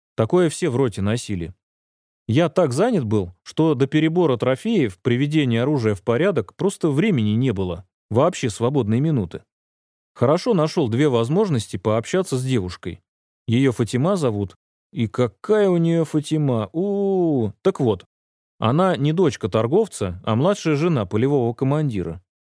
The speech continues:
Ни в чем себе не отказывает, уважаю.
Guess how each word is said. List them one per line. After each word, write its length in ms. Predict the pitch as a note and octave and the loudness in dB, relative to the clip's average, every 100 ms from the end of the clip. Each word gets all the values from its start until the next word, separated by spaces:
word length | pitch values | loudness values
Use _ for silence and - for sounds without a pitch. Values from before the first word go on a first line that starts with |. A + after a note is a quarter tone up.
| _ _ _ A#2+ | _ _ _ 0
Ни 140 | D#3+ | 0
в 60 | - | 0
чем 200 | D3 A2 | -2 -2
себе 260 | A2+ A2+ | -2 0
не 120 | G#2+ | 0
отказывает, 720 | G#2 G2 D#3+ F3 D3 G2 F2 - _ | 0 -2 0 0 0 -4 -4 -10 _
уважаю. 680 | B2 D3 B2+ G2 F#2+ D#2+ F2+ | -2 0 2 0 -4 -6 -8